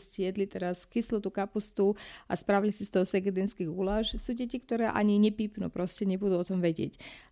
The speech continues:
Ale deti, ktoré majú tak či tak už tendenciu mať problémy s traviacím traktom, ako som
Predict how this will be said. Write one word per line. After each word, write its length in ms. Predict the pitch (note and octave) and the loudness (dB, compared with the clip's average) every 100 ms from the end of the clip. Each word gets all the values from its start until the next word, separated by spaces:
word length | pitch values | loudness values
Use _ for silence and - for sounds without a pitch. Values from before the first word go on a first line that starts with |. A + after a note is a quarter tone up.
| - | 2
Ale 240 | F#3+ G3 | 4 4
deti, 320 | F#3+ C4+ D4 | 2 -2 -2
ktoré 320 | - G3 F#3 | -2 0 2
majú 320 | F3+ F#3 C4 A#3 | 2 2 2 2
tak 240 | A3+ - | 0 -2
či 80 | B3+ | -4
tak 160 | G3+ | -4
už 160 | - - | -4 -2
tendenciu 560 | G#3 G3 F#3+ F#3+ - F3+ | 2 2 2 0 -2 -2
mať 160 | E3+ | -2
problémy 400 | - G#3 A3+ G3 | 0 2 2 2
s 80 | F3+ | -2
traviacím 560 | - A3+ B3 A#3 G3 E3+ | -2 0 0 -2 -4 -2
traktom, 480 | E3 D#3+ - E3+ | -2 -4 -4 -4
ako 160 | - - | -4 -6
som 160 | G3+ | -2